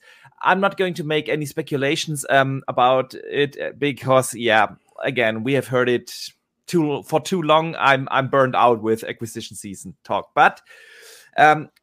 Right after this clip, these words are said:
what I think, um, and I th-, I think Sammy, uh, mentioned it earlier briefly, is something, um, that they will do over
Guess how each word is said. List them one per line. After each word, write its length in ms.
what 340
I 260
think, 480
um, 320
and 120
I 120
th-, 360
I 40
think 200
Sammy, 540
uh, 240
mentioned 460
it 220
earlier 340
briefly, 580
is 520
something, 760
um, 520
that 200
they 100
will 200
do 240
over 300